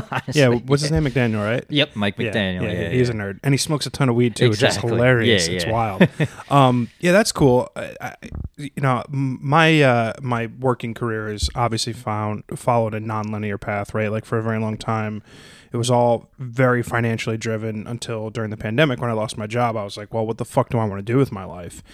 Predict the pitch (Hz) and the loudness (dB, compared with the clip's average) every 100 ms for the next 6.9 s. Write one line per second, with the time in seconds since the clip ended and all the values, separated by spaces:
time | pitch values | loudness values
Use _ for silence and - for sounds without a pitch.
0 | - - - 127 - 165 147 151 131 131 | -20 -16 -8 -6 -2 0 0 2 2 2
1 | 127 127 120 110 123 - 117 - 117 113 | 2 0 -4 -4 -4 -4 -8 -4 -2 -2
2 | 117 113 117 120 117 107 107 120 117 117 | -4 -4 -6 -4 -4 -4 -2 0 2 0
3 | 113 110 - 123 113 117 120 113 113 123 | -2 -6 -4 -4 -4 -2 2 2 0 -2
4 | 113 110 110 107 - 107 107 104 - - | -4 -4 -4 -6 -8 -8 -8 -8 -10 -4
5 | 120 113 113 117 113 123 117 113 107 110 | -4 -2 -2 -2 0 0 0 -2 -6 -6
6 | - 135 - 117 104 104 98 101 104 | -4 -4 -4 -6 -6 -6 -8 -10 -12